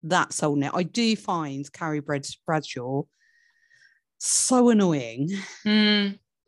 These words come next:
Speaker 2: mm.
Speaker 1: Uh, she really, really bugs me.
Speaker 2: There's
Speaker 1: But
Speaker 2: something, there's almost been something comforting for me about how annoying Carrie still is.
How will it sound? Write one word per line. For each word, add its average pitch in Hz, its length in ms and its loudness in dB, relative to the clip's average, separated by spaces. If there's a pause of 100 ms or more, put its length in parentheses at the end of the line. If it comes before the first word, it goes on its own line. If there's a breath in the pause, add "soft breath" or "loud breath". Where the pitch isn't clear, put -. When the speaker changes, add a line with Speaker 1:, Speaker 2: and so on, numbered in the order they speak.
(160)
Speaker 2:
mm. 202 520 -2 (880)
Speaker 1:
Uh, 170 220 4
she - 200 -4
really, 165 260 0
really 151 200 -2
bugs 147 340 -6
me. 139 400 -4 (600)
Speaker 2:
There's 220 120 4
Speaker 1:
But 180 40 6
Speaker 2:
something, 151 300 2 (160)
there's 233 220 2
almost 277 220 4
been 254 140 2
something 254 240 0
comforting 180 640 -6
for 165 140 -8
me 151 480 -2
about 156 300 2
how 151 440 2
annoying 147 420 -2
Carrie 143 340 -2
still 139 300 -2
is. 127 320 -4